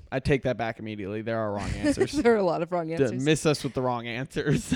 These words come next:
Speaker 1: <laughs>
Speaker 2: I'll, I'll put out something on every social media platform asking your guys' opinion, so you have the opportunity to comment. Let us know what you feel. And you know what? While you're there, recommend us to a friend.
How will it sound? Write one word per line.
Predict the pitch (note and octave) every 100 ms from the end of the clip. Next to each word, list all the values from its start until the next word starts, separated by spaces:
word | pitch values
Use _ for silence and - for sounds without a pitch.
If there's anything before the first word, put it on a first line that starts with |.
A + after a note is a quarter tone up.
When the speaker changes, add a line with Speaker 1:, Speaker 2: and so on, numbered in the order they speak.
| -
Speaker 1:
<laughs> | -
Speaker 2:
I'll, | A3 -
I'll | A#3
put | B3 C#4
out | C#4 -
something | A3+ A3 A3
on | G3+
every | - F3+ G3
social | - G3 G3
media | F3 F3+
platform | F3 D#3 - - F#3 E3+ F3 - _ -
asking | F#3 - G3 F#3
your | F3
guys' | F3+ E3+ F3+
opinion, | E3 F3+ E3 E3
so | -
you | F#3
have | F3+ E3
the | D#3+
opportunity | E3 D#3+ F#3+ E3 D#3
to | D#3+
comment. | E3 E3 D#3+ - _ _ _ -
Let | A#3
us | A#3+
know | G#3+ G#3 G3+ G#3 - _ -
what | F#3
you | G3+
feel. | - F#3+ F#3+
And | F3+
you | G#3
know | D4
what? | F4+ F4
While | - F4+
you're | G4+
there, | C4 F4 D#4 - _ _ _ _
recommend | B4 A#4+ A4+ A4
us | A4
to | - A#4
a |
friend. | - A#4+ E3+